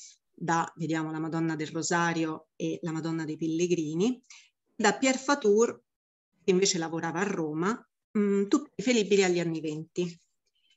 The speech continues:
Le incisioni derivate da opere di pittori caravaggeschi si diffondono a partire dalla metà del secondo decennio del diciassettesimo secolo, esprimendo la cultura artistica e religiosa del tempo,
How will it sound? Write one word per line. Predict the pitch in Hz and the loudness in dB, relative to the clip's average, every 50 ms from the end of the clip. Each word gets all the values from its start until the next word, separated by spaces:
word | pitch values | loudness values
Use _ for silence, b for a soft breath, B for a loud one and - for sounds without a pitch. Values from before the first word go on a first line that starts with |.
| _ _ _ _ _ _ _ _ _ - | _ _ _ _ _ _ _ _ _ 4
Le | 208 233 | 6 6
incisioni | 247 247 294 294 285 381 370 339 277 | 6 6 6 8 8 10 10 10 8
derivate | 214 202 190 190 208 240 240 226 180 | 8 8 8 8 6 4 4 4 4
da | 185 180 | 4 2
opere | 202 190 214 180 170 | 2 2 2 2 2
di | 165 170 | 2 0
pittori | 165 165 - - 214 202 190 | -6 -8 -2 0 2 2 2
caravaggeschi | 170 185 160 160 151 160 160 160 - 165 156 - - - - 214 | 2 -2 -4 -4 -4 -6 -6 -4 -4 -4 -4 -6 -6 -6 -4 -2
si | - 285 | 2 2
diffondono | 254 311 294 - - 294 285 254 214 196 | 2 2 2 2 2 2 4 4 4 4
a | 202 202 | 2 2
partire | 254 254 254 - 294 269 226 | -2 -4 -2 0 0 2 2
dalla | 190 185 185 190 | 2 2 4 4
metà | 190 202 - 240 214 | 4 2 2 2 0
del | 190 185 185 | 0 -2 -2
secondo | - 220 220 254 254 233 202 | -4 -2 0 2 2 2 2
decennio | 175 180 180 - 196 185 196 185 170 | 2 0 0 0 2 2 2 2 0
del | 165 170 | -2 -4
diciassettesimo | 160 175 170 - 170 - - 165 - 190 180 185 180 170 165 | -4 -4 -4 -4 -4 -4 -6 -2 0 0 2 2 0 0 -2
secolo, | 170 - - 160 160 - - 165 175 175 B B B B B | -2 -4 -6 -10 -10 -8 -6 -6 -6 -8 B B B B B
esprimendo | - 240 - - 269 285 277 247 202 190 180 | -2 0 0 2 4 4 6 6 6 6 4
la | 185 185 190 | 2 0 0
cultura | 190 226 214 - 285 269 240 | -2 -6 -4 -2 0 0 0
artistica | 233 240 - - 294 - - 240 214 220 | 0 -2 -2 -2 -2 -2 -2 -2 -2 0
e | 190 | 2
religiosa | 196 190 196 202 185 185 202 190 196 | 4 4 4 2 2 0 0 0 0
del | 175 175 165 - - | -2 -2 -4 -6 -10
tempo, | - - - - 170 _ - 170 | -14 -12 -12 -12 -12 _ -14 -14